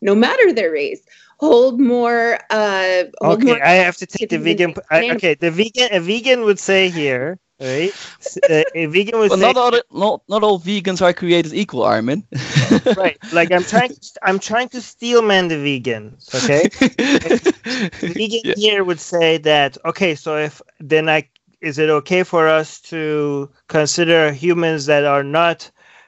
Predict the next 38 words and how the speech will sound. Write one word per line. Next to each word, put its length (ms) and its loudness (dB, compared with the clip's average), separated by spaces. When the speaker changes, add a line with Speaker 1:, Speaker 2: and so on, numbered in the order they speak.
Speaker 2:
uh, 260 2
contributing 760 -2
to 120 -6
the 100 -8
society 680 -2
as 160 -2
much 300 -8
as 140 -4
other 220 2
humans? 420 -6
C-, 140 -18
can 180 -2
we 80 -4
consider 600 0
them 200 2
inferior, 800 2
and 240 -4
can 240 -2
we 440 0
k-, 200 -20
kill 280 2
them 320 0
for 260 -2
food? 480 0
Is 140 0
that 200 4
okay? 480 -8
Because 300 0
you're 100 0
talking, 480 -2
so, 240 0
but, 280 0
but 180 0
that 160 4
was 260 -2
your 340 2
measurement 640 -4
of 460 0